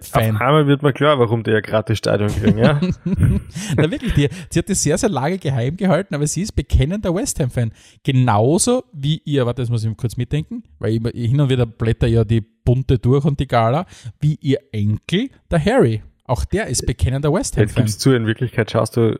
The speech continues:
Speaker 2: regelmäßig auf Netflix The Crown.
Speaker 1: <laughs> Nein, das tatsächlich noch nicht. Aber, aber ich zum Beispiel, es ist lu-, tatsächlich lustig, ich verbinde West Ham sehr, sehr viel mit,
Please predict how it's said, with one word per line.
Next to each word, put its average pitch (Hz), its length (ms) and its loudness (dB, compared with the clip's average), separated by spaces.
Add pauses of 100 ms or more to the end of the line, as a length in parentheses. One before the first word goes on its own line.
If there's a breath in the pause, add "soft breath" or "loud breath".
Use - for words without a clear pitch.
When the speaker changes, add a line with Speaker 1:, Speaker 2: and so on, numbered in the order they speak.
Speaker 2:
regelmäßig 113 480 -2
auf 101 120 -6
Netflix 104 420 -2
The 113 60 -8
Crown. 104 360 0 (400)
Speaker 1:
<laughs> - 0 -
Nein, 151 760 2
das 156 120 -6
tatsächlich 131 360 -10
noch 101 80 -8
nicht. - 140 -16 (600 loud breath)
Aber, 123 140 2 (200 loud breath)
aber 127 160 0 (760 loud breath)
ich 311 200 0
zum 208 120 0
Beispiel, - 280 0
es 127 120 -4
ist 147 220 -4
lu-, 123 140 -6 (100)
tatsächlich 180 360 -4
lustig, 170 340 -6 (100)
ich 127 120 -4
verbinde 156 460 -2
West - 300 -2
Ham 196 160 -4
sehr, 151 460 -2
sehr 190 160 -6
viel 165 300 -4
mit, 151 360 -4